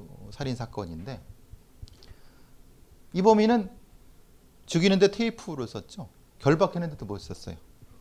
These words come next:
테이프를 썼죠. 이것도 똑같아요, 이쪽 부분도. 근데 아까도 어떻게 했죠? 아까 그 앞에 사건, 이거 앞에 사건과 다른 사건인데,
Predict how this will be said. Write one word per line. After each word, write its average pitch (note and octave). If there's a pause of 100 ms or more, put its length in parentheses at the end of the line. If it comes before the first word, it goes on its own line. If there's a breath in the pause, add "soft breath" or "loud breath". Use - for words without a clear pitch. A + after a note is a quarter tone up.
(180)
테이프를 F3+
썼죠. - (800)
이것도 D#3+
똑같아요, A#2+
이쪽 F2 (240)
부분도. E2 (720 soft breath)
근데 F#3
아까도 D3
어떻게 -
했죠? F#3+ (520)
아까 G#2
그 F#2 (200)
앞에 G2
사건, A#2+ (180)
이거 C#3
앞에 B2+
사건과 D#3
다른 G2
사건인데, -